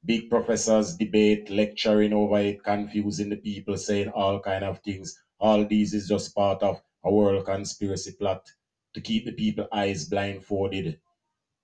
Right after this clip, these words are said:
brainwash the people, tell the people lie, have mental chain on the people brain, okay? Having people thinking what they want people to think,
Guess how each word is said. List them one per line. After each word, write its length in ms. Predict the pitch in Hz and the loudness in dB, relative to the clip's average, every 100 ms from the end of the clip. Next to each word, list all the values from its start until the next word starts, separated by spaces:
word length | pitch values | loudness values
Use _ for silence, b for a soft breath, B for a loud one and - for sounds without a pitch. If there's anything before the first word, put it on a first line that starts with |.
| _ _ _ _ _ _ _ _ - | _ _ _ _ _ _ _ _ 0
brainwash 540 | 110 107 107 104 - | 4 4 4 2 2
the 60 | 104 | -6
people, 540 | - 104 104 104 92 - _ | -4 -4 -2 -2 -4 -8 _
tell 160 | 104 104 | 0 2
the 60 | |
people 380 | 104 107 101 98 | 0 0 -2 -2
lie, 460 | 101 101 98 90 - _ _ _ _ _ _ _ _ _ _ _ _ _ _ _ _ _ | 2 2 2 -4 -8 _ _ _ _ _ _ _ _ _ _ _ _ _ _ _ _ _
have 160 | 92 95 | -6 -2
mental 640 | 107 107 104 104 104 101 | 2 2 2 2 2 2
chain 440 | 101 - 113 110 104 | 0 0 2 2 0
on 120 | 101 | -2
the 60 | 104 | -4
people 360 | 110 104 101 | -2 -2 -2
brain, 600 | 90 104 104 101 92 80 - _ _ _ _ _ _ _ _ _ _ | 0 4 4 2 -4 -10 -12 _ _ _ _ _ _ _ _ _ _
okay? 580 | 92 107 113 117 113 - _ _ _ | -2 0 0 0 -2 -10 _ _ _
Having 340 | 104 107 110 | 0 0 -2
people 320 | 104 117 107 107 | -2 -4 -2 -2
thinking 460 | 113 110 107 104 | -2 -4 -2 0
what 240 | 104 107 - | 0 -2 0
they 180 | 107 | 2
want 360 | 104 104 104 104 | 4 4 2 -2
people 280 | 107 104 101 | -6 -4 -6
to 100 | 107 | -8
think, 420 | - 110 101 - | -6 -6 -6 -12